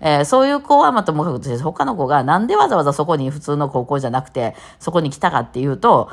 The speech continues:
その不登校とかで、そういういわゆる毎朝ね、八時半までに集合、あの、登校してくださいとか、あー、体育があってとかいうのができないから、そういうとこ行ってるわけなんですね。で、そういう子たちが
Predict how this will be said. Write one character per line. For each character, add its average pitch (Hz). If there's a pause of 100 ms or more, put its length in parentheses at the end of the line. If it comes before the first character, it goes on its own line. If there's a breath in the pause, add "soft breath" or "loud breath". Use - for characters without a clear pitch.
(160 loud breath)
そ -
の 147
不 214
登 311
校 190
と 127
か 120
で、 135
そ 175
う 170
い 165
う -
い 151
わ 214
ゆ 175
る 127
毎 139
朝 131
ね、 185
八 147
時 143
半 156
ま 135
で 127
に 123
集 147
合、 139
あ 127
の、 123 (100)
登 135
校 131
し 143
て 175
く 196
だ 156
さ 170
い 156
と 123
か、 139 (260 loud breath)
あ 127
ー、 123
体 131
育 120
が 117
あ 117
っ 117
て 147
と 151
か 147
い -
う -
の 139
が 123
で 269
き 466
な 370
い 147
か 196
ら、 139
そ -
う 170
い -
う -
と -
こ -
行 151
っ -
て -
る 208
わ 175
け 160
な 143
ん 120
で 127
す -
ね。 190 (200 loud breath)
で、 254
そ 349
う 330
い 381
う -
子 381
た 247
ち 170
が 143